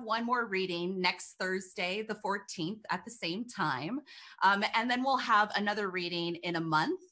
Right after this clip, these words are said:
with participants that came into the process a little later. Uh, for those of you tuning in to the Community Voices program for the first time, this is a great place to join in. This is a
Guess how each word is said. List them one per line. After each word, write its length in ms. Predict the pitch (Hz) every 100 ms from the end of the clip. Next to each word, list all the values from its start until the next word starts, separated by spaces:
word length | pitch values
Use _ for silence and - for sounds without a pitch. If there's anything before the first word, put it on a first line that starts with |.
| _ _ _ 208
with 260 | 214 -
participants 1000 | - 202 - 269 277 247 180 285 339 - -
that 260 | 233 233 - -
came 240 | 208 214
into 240 | 185 190 -
the 60 | 185
process 680 | - 160 160 - 156 156 - -
a 80 | 175
little 280 | 170 165
later. 440 | 156 139 - - - _ - - - -
Uh, 140 | 170 165
for 100 | 233
those 280 | 240 311 320
of 80 | 330
you 180 | 240 233
tuning 440 | - 247 240 226
in 200 | 175 180
to 140 | 220 214
the 100 | 190
Community 460 | 220 190 202 214
Voices 400 | 202 185 190 196
program 520 | - 185 180 175 170 190
for 80 | 165
the 140 | 175
first 400 | - 175 - - -
time, 440 | 185 147 139 208 349 359 - - 247 196
this 240 | 277 403
is 160 | 427 453
a 80 | 453
great 200 | 453 -
place 360 | - 440 480 -
to 200 | - -
join 380 | 233 208 190 180
in. 500 | 180 165 151 147 160 - - _
This 200 | 330 415
is 300 | 220 247 262 -
a 80 | 262